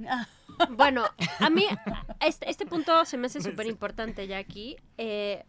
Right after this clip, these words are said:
Speaker 2: porque es como nos estás abriendo la puerta para que podamos analizar en qué momentos o en qué aspectos de nuestra vida le damos,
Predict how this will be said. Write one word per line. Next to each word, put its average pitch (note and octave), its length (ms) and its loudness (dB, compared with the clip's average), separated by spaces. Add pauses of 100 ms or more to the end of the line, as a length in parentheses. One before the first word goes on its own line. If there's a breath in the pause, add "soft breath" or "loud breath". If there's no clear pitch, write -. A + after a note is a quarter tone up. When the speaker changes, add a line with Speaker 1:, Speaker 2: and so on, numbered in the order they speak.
(140)
Speaker 2:
porque C4 240 -4
es - 240 -8
como C#4+ 540 2
nos A3 200 -4
estás B3+ 240 -4
abriendo A#3+ 360 0
la G#3 180 -2
puerta G3+ 480 -4
para D#3 180 -12
que - 120 -12
podamos G#3 540 -4
analizar F#3 680 -6 (540 loud breath)
en G#3 140 -6
qué C4 140 -2
momentos A#3+ 680 -2
o G3+ 40 -6
en G3+ 80 -8
qué A#3 100 -6
aspectos A#3+ 460 -8
de G3 80 -6
nuestra F3+ 400 -8
vida F#3 440 -6 (400 soft breath)
le A3+ 220 0
damos, A#3+ 520 0